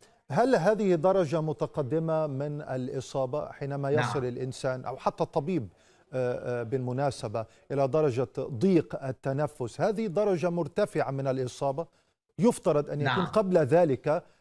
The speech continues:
Speaker 1: في، آه، متابعة مع الطبيب، أليس كذلك؟ أم فقط
Speaker 2: نعم.
Speaker 1: قبل هذه
Speaker 2: نعم.
Speaker 1: المرحلة الحجر المنزلي كافي؟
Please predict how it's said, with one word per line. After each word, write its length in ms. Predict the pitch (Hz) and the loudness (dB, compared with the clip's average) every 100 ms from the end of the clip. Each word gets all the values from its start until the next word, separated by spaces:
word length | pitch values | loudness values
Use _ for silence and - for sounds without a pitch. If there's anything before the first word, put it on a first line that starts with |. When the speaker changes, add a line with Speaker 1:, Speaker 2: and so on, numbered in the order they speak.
| _ | _
Speaker 1:
في، 400 | - 156 143 139 | -6 -2 0 0
آه، 340 | - 135 135 | -2 -2 -2
متابعة 580 | 135 139 170 185 147 120 | 0 -2 0 2 2 0
مع 380 | 127 123 127 131 | -4 -4 -4 -6
الطبيب، 440 | 131 131 120 175 - | -8 -6 -6 -8 -8
أليس 260 | 117 120 135 | -8 -8 -8
كذلك؟ 580 | 139 117 147 180 _ _ _ _ _ | -6 -4 -4 -8 _ _ _ _ _
أم 80 | 156 | -6
فقط 440 | 147 202 175 - - | -2 0 0 -2 -4
Speaker 2:
نعم. 140 | 135 127 | 0 2
Speaker 1:
قبل 200 | 175 170 | 4 6
هذه 260 | 170 175 | 6 4
Speaker 2:
نعم. 80 | 165 | 4
Speaker 1:
المرحلة 520 | 185 151 - 196 220 - _ _ | 4 2 2 4 2 0 _ _
الحجر 540 | 139 131 185 139 151 151 | -6 0 0 0 0 0
المنزلي 600 | 147 151 131 123 127 123 _ _ | 0 0 0 -2 -2 -6 _ _
كافي؟ 300 | 143 120 - | -4 -4 -8